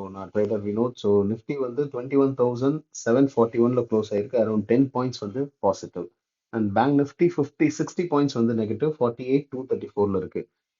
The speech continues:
So, Nifty-யோட அனாலிசிஸை ஒரு முறை பார்த்துடலாம். So, Nifty-யோட அனாலிசிஸ் பார்க்கும்போது, ஃபர்ஸ்ட் டெய்லி சார்ட்ல பார்த்துருவோம்.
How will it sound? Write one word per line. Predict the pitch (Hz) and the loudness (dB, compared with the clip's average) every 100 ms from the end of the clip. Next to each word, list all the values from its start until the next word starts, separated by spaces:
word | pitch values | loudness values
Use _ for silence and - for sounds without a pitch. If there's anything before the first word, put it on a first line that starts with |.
| _ - | _ -2
So, | 123 | 0
Nifty-யோட | 131 151 170 143 120 | 0 4 6 6 6
அனாலிசிஸை | 110 113 104 104 98 117 | 4 4 2 -2 -2 0
ஒரு | 104 | 0
முறை | 101 107 | 0 -2
பார்த்துடலாம். | 104 98 92 104 170 | -2 -4 -4 -6 -8
So, | - 135 | -2 2
Nifty-யோட | 143 151 170 151 | 2 4 6 6
அனாலிசிஸ் | 120 113 117 113 113 - | 4 4 2 2 -6 -2
பார்க்கும்போது, | 101 95 90 92 113 - _ _ _ _ _ _ 175 - - | -4 -2 -6 -4 -4 -6 _ _ _ _ _ _ -8 -8 -10
ஃபர்ஸ்ட் | - 131 160 120 | -4 0 2 4
டெய்லி | 123 143 | 6 6
சார்ட்ல | 139 120 113 | 4 2 2
பார்த்துருவோம். | 92 101 95 98 160 | 0 -2 0 0 0